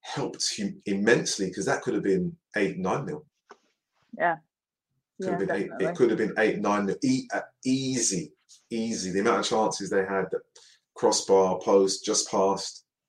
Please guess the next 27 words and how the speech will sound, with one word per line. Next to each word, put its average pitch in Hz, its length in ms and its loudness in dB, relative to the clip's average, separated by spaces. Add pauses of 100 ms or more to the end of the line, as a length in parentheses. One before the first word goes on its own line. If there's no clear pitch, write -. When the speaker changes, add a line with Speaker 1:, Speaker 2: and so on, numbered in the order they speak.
(140)
Speaker 1:
just, - 520 -6 (840)
yeah. 90 260 -2 (160)
So 92 480 2
Arsenal 113 720 2 (540)
looking 95 800 -2 (1000)
good. 151 340 12 (160)
West 160 280 4
Ham, 151 440 2 (140)
you 135 140 -6
know, 120 340 0 (300)
not 131 200 -2
to - 100 -8
feel 123 180 0
too 117 320 -2
hard 110 180 -4
done 110 240 0
by. 104 400 -2 (140)
You 104 160 -12 (300)
came 101 200 -2
up 90 100 -12
against 92 300 -6
a 92 80 -10
really, 98 440 -2
really 98 380 2
good 87 200 -4
team. 95 500 -6 (520)
Um, 92 360 -6